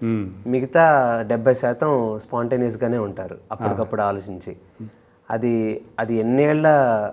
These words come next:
Speaker 2: ఆ, ఎక్స్పీరియన్స్‌తో వచ్చిందో అది నాకు తెలియదు కానీ
Speaker 1: ఎన్నేళ్ల ఎక్స్పీ-, ఎక్స్పీరియన్స్ ఉన్నా కూడా చాలా మంది చేయలేరు ఆ పని
Speaker 2: చాలా మంది
Speaker 1: మాట్లాడటం.
Speaker 2: చేయలేరు. ఆవిడ అంత ఈజ్‌తో, అది కూడా తడబడకుండా చేస్తారు ఎలా అయితే. ఆ, అది చాలా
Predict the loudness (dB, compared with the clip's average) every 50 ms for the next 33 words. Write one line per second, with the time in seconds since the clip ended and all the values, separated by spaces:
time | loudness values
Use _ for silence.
0 | -10 -14 _ _ _ _ _ -12 -10 -8 -6 -6 -6 -6 -8 -8 -4 -2 -2 0
1 | 0 -2 -4 -2 -2 -2 -2 -2 -4 -6 -4 -2 0 0 0 0 -2 -4 -6 -4
2 | -4 -6 -6 -6 -6 -6 -6 -6 -6 -6 -6 -6 -6 -8 -8 -10 -12 -18 _ _
3 | -8 -4 0 2 2 4 4 2 2 2 2 2 4 2 2 -2 -2 0 0 0
4 | 0 2 0 2 2 2 2 2 2 0 0 0 2 2 2 2 0 -2 -2 0
5 | 2 4 4 4 4 4 0 -2 -2 0 0 2 2 2 2 0 0 -2 -2 0
6 | 0 2 4 4 4 4 2 2 0 -2 -4 -4 -4 -2 -2 0 0 0 0 0
7 | 0 -2 -4 -2 -2 0 0 0 0 0 0 0 0 2 4 4 4 4 2 2
8 | 2 0 0 -2 -6 -10 -18 _ _ _ _ -2 0 2 2 2 2 2 2 0
9 | 0 2 2 2 2 0 -2 -2 -4 -4 -4 -4 -4 -4 -4 -4 -4 -4 -6 -6
10 | -8 -8 -8 -10 -14 -20 _ _ _ _ _ _ _ _ _ _ -14 -12 -12 -10
11 | -6 -6 -4 -4 -4 -2 0 0 2 2 4 4 4 2 2 0 -4 -6